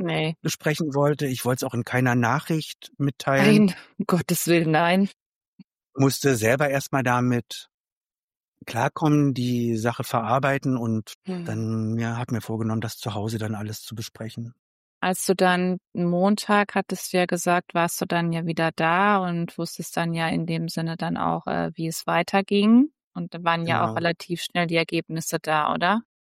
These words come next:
Speaker 2: Genau. Durfte Mon-, also Sonntag noch diesen schönen Abführtag nehmen,
Speaker 1: Ach.
Speaker 2: machen, damit der Darm richtig freigespült ist für die
Speaker 1: Mhm.
Speaker 2: Untersuchungen.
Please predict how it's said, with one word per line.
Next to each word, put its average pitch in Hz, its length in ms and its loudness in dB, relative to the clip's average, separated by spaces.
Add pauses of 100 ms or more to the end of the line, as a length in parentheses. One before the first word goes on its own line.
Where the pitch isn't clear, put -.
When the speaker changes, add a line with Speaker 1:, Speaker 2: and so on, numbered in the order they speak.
(1160)
Speaker 2:
Genau. 98 300 2 (600)
Durfte 127 300 2
Mon-, 120 360 4
also 131 200 2
Sonntag 131 460 2
noch 123 200 0
diesen 110 720 -2 (180)
schönen 113 360 -4
Abführtag 147 640 -2
nehmen, 147 280 0
Speaker 1:
Ach. 139 60 0
Speaker 2:
machen, 147 360 0 (540)
damit 113 240 2
der 117 120 4
Darm 123 320 4
richtig 127 340 0
freigespült 147 680 2
ist 131 120 -2
für 143 120 2
die 143 80 6
Speaker 1:
Mhm. - 20 6
Speaker 2:
Untersuchungen. 208 720 4